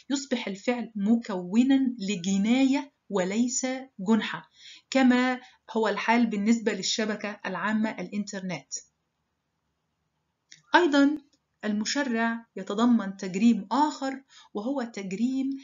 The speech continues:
حيازة أو استيراد أو إنتاج أجهزة إذا كان ذلك بغرض استخدامها في ارتكاب الجرائم السابقة. ويقصد بذلك بصفة خاصة أجهزة فك الباسورد،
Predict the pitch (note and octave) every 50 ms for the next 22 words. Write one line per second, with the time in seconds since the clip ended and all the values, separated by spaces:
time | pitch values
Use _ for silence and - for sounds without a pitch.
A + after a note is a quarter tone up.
0 | _ _ _ - - - G3+ G3+ A3 A#3 G#3+ F#3 E3+ F3+ E3 - _ - - _
1 | _ _ _ _ _ A3+ A#3 A3+ G#3+ - - - - G#3+ G#3 G#3 A3+ A3+ G#3 F#3
2 | F3 - _ _ _ _ G#3 G#3 G3+ - G#3 G#3 G3 - - A#3 A3 G#3 G3 F3+
3 | - _ G3+ F#3+ G3 F#3+ A3+ C4+ B3 C#4+ D#4+ D#4 - _ _ - - _ _ _
4 | G#3+ G3+ - G3 F#3 F#3 F#3 - - C4+ C4 A#3 G3 F#3 F3+ F3 G#3+ A#3 A#3 G#3+
5 | G#3+ G#3 - - G#3 F3+ F#3+ F#3 F#3 G#3+ A#3 A#3 A3 G3 A3 - - - G3+ -
6 | G#3 G3+ A#3+ B3+ C4+ B3 B3 C4+ C#4 C4+ - - _ _ _ - - A#3 A#3 A#3+
7 | A#3+ A#3 A#3 _ - - - _ - G3 F3+ - G#3 G#3 G#3+ G#3 G#3 G#3 _ _
8 | - F#3+ F#3+ F#3 F#3 F3+ F3+ G3 G3+ G3+ G3+ G3+ G3 F#3+ F#3+ F#3+ _ - A#3+ -
9 | - A3 F#3 E3+ F3+ F3 - - - - _ _ _ _ - - - - _ -
10 | G#3 B3 E4+ F#4 - - E4 D#4 A#3+ G3+ G#3+ - A#3+ C#4 C4 A3+ - - - -
11 | _ - G3 - - A#3+ A#3 F#3 F3 - - A3 C#4 C4+ - - C#4+ C4+ - G#3+
12 | F#3 F3 G3 A3+ A3+ G#3+ G#3 - - A#3 A#3 A#3 - - G3+ F3+ - G3+ G#3 G3+
13 | - - G#3+ A3+ A#3 C4+ B3